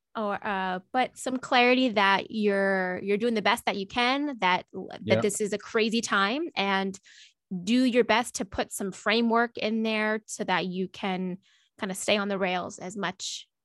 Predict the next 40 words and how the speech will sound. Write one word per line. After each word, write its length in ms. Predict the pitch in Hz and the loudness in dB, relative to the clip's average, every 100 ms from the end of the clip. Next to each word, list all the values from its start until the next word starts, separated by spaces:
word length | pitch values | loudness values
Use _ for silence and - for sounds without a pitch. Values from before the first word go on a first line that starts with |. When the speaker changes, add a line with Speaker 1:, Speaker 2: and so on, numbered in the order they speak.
| _ _ | _ _
Speaker 1:
as 160 | 208 214 | -10 -4
much 260 | 240 254 269 | 0 0 0
as 300 | 240 233 - | -2 -2 -6
life 320 | 190 - - | -4 -4 -4
allows. 480 | - - - - - _ | -4 -4 -4 -8 -12 _
Speaker 2:
Yeah, 320 | 185 214 185 - | 8 10 8 6
I, 60 | 185 | 6
I 20 | |
think 120 | 220 | 8
that's 180 | 185 170 | 8 6
a 40 | 147 | 6
good 200 | 135 139 | 4 4
clarification, 720 | 156 139 127 110 151 165 117 | 8 8 8 4 4 4 0
actually, 400 | 110 - 110 98 _ - | -2 -2 -6 -6 _ -4
to, 280 | - 120 117 - | 0 2 0 0
to 100 | 127 | 2
the 100 | 120 | 2
statement 460 | - 165 143 120 | 6 6 6 2
that, 220 | - - - | 4 2 2
that 160 | 127 104 | 0 4
business 340 | 160 135 131 | 6 6 4
is 120 | 131 113 | 2 0
a 60 | |
game, 380 | 104 131 120 107 | 2 2 2 0
'cause 180 | 127 120 | 0 2
it, 100 | 135 | 4
it 100 | 147 | 8
is 160 | 170 208 | 10 10
a 60 | 185 | 8
game, 360 | 139 127 120 | 6 6 4
but 160 | 107 143 | 6 6
it's, 220 | 139 - | 6 2
it's 140 | 147 139 | 2 6
not 160 | 180 | 8
a 40 | 233 | 6
game 400 | 127 156 156 147 | 6 8 8 8
in 80 | 131 | 8
the 80 | |
sense 400 | 117 143 131 123 - | 6 6 6 4 2
that, 160 | 117 | -2